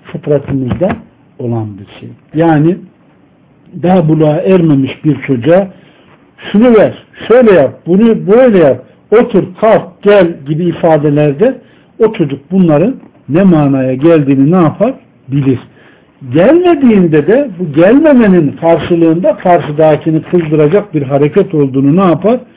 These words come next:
Sezer. Yani itaatı da isyanı da bilir, mebnidir. Ama insan bunda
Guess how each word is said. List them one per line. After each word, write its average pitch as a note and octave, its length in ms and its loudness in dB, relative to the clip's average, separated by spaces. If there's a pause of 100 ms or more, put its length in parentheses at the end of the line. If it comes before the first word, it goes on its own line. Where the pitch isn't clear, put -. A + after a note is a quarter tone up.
(360)
Sezer. C3+ 360 0
Yani D#3+ 440 0 (340)
itaatı C#3+ 560 -2
da B2+ 80 -8
isyanı C#3+ 600 -2
da A#3 240 -2 (240)
bilir, C3 280 -4 (120)
mebnidir. B2 720 -4 (480)
Ama A3+ 200 2
insan A#3+ 560 0 (540)
bunda A3 440 0